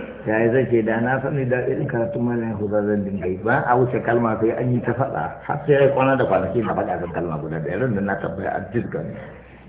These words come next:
Ce, "Oho, an dirga kama an wuce wuri." Da ki ne zai wannan faɗan. Ko kwato. Haka ya samu ya kirke su. Da a ce duk limamai haka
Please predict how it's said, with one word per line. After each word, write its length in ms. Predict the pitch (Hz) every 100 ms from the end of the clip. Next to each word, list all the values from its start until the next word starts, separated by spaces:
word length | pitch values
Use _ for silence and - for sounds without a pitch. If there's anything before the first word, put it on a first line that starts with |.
| - - - - -
Ce, 120 | - - -
"Oho, 320 | 95 - 123 -
an 80 | 107 -
dirga 280 | 123 - 92
kama 260 | - 113 120
an 180 | - 135
wuce 160 | 78 -
wuri." 200 | - - - - - - - - - - - - - -
Da 240 | 123 135 135
ki 220 | 117 180 175
ne 80 | 156
zai 120 | 151
wannan 320 | 139 127 117
faɗan. 260 | 104 92 92 - - - - -
Ko 160 | 135 147
kwato. 300 | 123 104 - - - - - - - - - - - - - - - - - - - - -
Haka 260 | - 240 247
ya 120 | 214 -
samu 260 | 220 220
ya 100 | 208 - - - - - -
kirke 360 | - 196 - -
su. 320 | 143 156 151 - - - - - - - - -
Da 240 | - 151 -
a 100 | 127
ce 120 | 156 135
duk 240 | - 151 135
limamai 420 | 127 110 104 113
haka 240 | 117 123